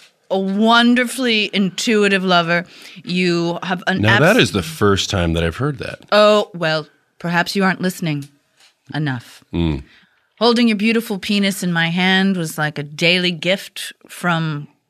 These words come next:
Speaker 1: the universe. It was like shaking hands with the president, a president you believed in.
Speaker 2: Mm-hmm, mm-hmm. Now, I have heard people describe holding my penis in their hand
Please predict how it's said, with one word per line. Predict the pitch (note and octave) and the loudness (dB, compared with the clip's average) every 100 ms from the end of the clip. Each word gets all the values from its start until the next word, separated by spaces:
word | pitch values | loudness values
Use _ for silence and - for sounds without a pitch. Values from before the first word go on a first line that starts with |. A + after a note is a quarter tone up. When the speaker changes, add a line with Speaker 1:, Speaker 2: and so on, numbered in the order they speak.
| _ _ _ _ _ _ - | _ _ _ _ _ _ -10
Speaker 1:
the | D#3+ | -8
universe. | D#3 F#3 G3 F3+ F3 E3+ - | -4 0 0 0 -2 -2 -6
It | E3 | -10
was | D#3+ D3+ | -12 -6
like | D#3+ D3+ - _ _ _ _ _ _ _ _ _ | -4 -4 -10 _ _ _ _ _ _ _ _ _
shaking | - A#3 A3+ A3 | 0 0 2 0
hands | F#3+ F#3+ G3 F3 | 0 0 0 -2
with | E3 | -6
the | D#3+ | -10
president, | - D#3 D#3+ D#3 C#3 - | -6 -2 -2 -4 -12 -12
a | |
president | - F3 E3+ E3+ E3 | -4 -2 -2 -4 -4
you | D#3 | -4
believed | D3+ C#3+ C#3 E3 E3 D3+ | -6 -6 -4 -2 -4 -8
in. | - - _ - | -16 -18 _ -6
Speaker 2:
Mm-hmm, | D#2 D2 C#2 D2 _ C#2 | -6 -4 -6 -8 _ -10
mm-hmm. | C2+ C2+ D2 _ - - - | -8 -10 -12 _ -20 -12 0
Now, | F#2 F2+ | 2 4
I | F#2+ | 4
have | A2+ D3+ | 4 2
heard | B2+ G2 E2+ - | 2 0 0 -2
people | G2 F#2 E2 | -4 0 -2
describe | D#2+ - E2+ D#2+ | -2 2 2 2
holding | F#2 F2 E2 | 0 0 2
my | D#2 | 0
penis | D2+ D#2+ C#2+ | 0 -2 -2
in | D#2 D2+ | -2 -2
their | D2 | -2
hand | D2+ C#2+ C#2 | -2 -4 -6